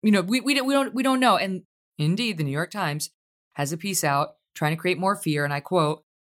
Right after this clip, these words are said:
this is the tweet accompanying the article, "There is troubling new evidence that, uh, coronavirus variant first identified in India could be far more transmissible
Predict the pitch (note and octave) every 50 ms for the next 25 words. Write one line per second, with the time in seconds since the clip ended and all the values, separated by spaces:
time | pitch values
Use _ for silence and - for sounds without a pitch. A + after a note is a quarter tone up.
0 | _ - - - D#3 - - C#3+ - - F3 D3+ C#3 C#3 - D3 - - D3+ C#3+
1 | C3+ C#3 C#3 C3+ C3+ C3 C3 C3 C3+ C#3 C#3+ C#3 C3 - - B2+ B2+ C3 - _
2 | _ _ _ _ _ - G3+ G3 F#3+ F3 - - - G#3+ A3+ A3 G#3+ F#3+ F3 E3+
3 | D#3+ D#3+ D#3+ D#3 C#3+ C3 B2+ B2+ - - - _ _ - D#3 D3 C#3 C#3 - _
4 | _ _ _ _ _ - - D3 C#3+ C#3 C3 - _ _ _ _ _ _ _ _
5 | - - G#3+ A3 G#3+ G3+ F#3+ F3 E3 D#3+ E3 E3 D3+ E3+ E3 D3+ C#3 B2+ B2+ -
6 | - - B3+ B3 - G#3 E3 F#3 F3 E3+ - - D3 D3 D3 D3 - B2 - -
7 | F3 F3+ D#3+ C3+ B2+ A#2 A#2 - _ _ _ _ _ - - F3 F3 F3 - -
8 | A#3+ A#3+ A#3+ A3+ A3 G#3+ G#3+ G#3+ - G#3 G3 F3 E3+ G#3 G#3+ G#3 F3 D3+ C#3+ -
9 | -